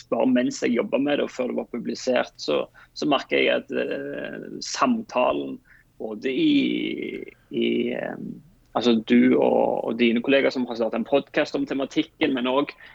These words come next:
eh, og, eh, at det er en del snakk om det internt i,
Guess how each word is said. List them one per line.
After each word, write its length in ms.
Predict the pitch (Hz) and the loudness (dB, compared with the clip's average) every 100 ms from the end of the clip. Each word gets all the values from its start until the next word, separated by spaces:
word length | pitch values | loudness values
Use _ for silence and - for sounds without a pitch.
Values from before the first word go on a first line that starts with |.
| - - | -14 -8
eh, 400 | 113 113 113 110 110 - _ _ _ _ _ - - - | -4 -2 -4 -4 -8 -14 _ _ _ _ _ -20 -6 2
og, 380 | 120 123 123 | 4 4 2
eh, 460 | 139 123 120 120 120 _ _ _ _ - | -2 -2 -2 -4 -8 _ _ _ _ -6
at 160 | 156 151 | -4 0
det 160 | 160 | 2
er 220 | 123 123 131 | 4 4 2
en 140 | 135 | 0
del 160 | 123 131 | -2 -4
snakk 460 | - 123 - _ 139 | -6 -8 -8 _ -6
om 140 | 127 | -4
det 80 | 110 | -6
internt 640 | - 120 - 117 117 120 - | -4 -6 -4 -4 -4 -6 -6
i, 300 | 120 117 | -2 0